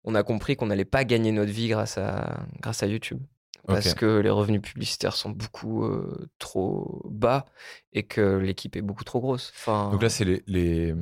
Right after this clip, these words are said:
Speaker 2: au tout début, justement, de votre chaîne YouTube, Les Parasites, c'est là où vous vous rendez compte, euh,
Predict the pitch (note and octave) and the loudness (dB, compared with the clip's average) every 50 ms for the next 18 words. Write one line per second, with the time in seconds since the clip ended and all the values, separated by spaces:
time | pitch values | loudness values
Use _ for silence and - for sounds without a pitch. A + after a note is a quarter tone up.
0 | - - - - _ _ - F2+ - - A2+ A2 A2 G#2 G2 G#2 G#2+ G2+ F#2+ F2 | -6 -8 -10 -16 _ _ -4 -4 -2 -2 0 2 2 2 2 0 -2 -2 -2 -4
1 | - - F#2 F#2 F2+ E2+ E2 - - F#2+ F2 F2 F2 E2 - - F#2+ F#2 F2 - | -4 -2 -2 0 2 0 0 0 0 0 0 0 0 0 0 0 0 2 2 2
2 | E2 D#2+ D#2+ E2 F#2 A2 A2 - - F#2 F2 F#2 G2 G2 F#2 F2 E2 E2+ E2+ E2+ | 2 2 2 2 2 0 -2 -2 0 2 4 4 4 4 2 2 0 -4 -4 -2
3 | E2+ D#2+ E2 E2+ E2+ E2+ D#2+ - - G2 G2+ A2 - - - - _ _ _ _ | 0 2 2 2 4 2 2 0 0 -2 -2 -2 -4 -10 -16 -18 _ _ _ _
4 | - F2+ F2 E2 E2 D#2 D2+ D2 D2 D2 | -6 -2 0 0 2 2 0 0 -2 -2